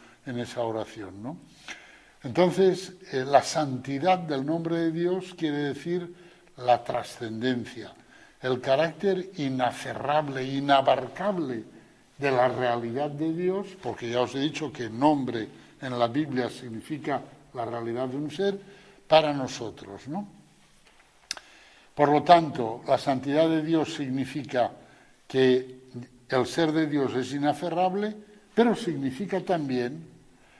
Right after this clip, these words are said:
que ese nombre es fuente de bendición para el hombre.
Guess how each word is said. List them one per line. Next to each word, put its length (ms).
que 220
ese 240
nombre 640
es 320
fuente 560
de 140
bendición 1000
para 260
el 80
hombre. 420